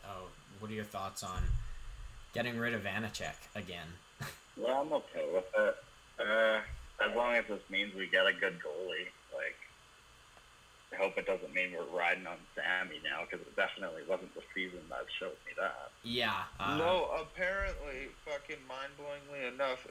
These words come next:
Speaker 3: Sammy's a, uh, they didn't even qualify him,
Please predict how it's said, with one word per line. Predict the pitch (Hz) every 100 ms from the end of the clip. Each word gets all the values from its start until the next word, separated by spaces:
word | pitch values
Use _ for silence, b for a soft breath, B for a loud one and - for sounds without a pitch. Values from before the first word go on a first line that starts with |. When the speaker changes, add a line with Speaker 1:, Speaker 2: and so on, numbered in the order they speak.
| -
Speaker 3:
Sammy's | - - 156 160 170 170
a, | 170
uh, | 156 143 - - 151 135 127
they | 151
didn't | 165 170
even | 165
qualify | 151 156 147 156 160 156 151
him, | 156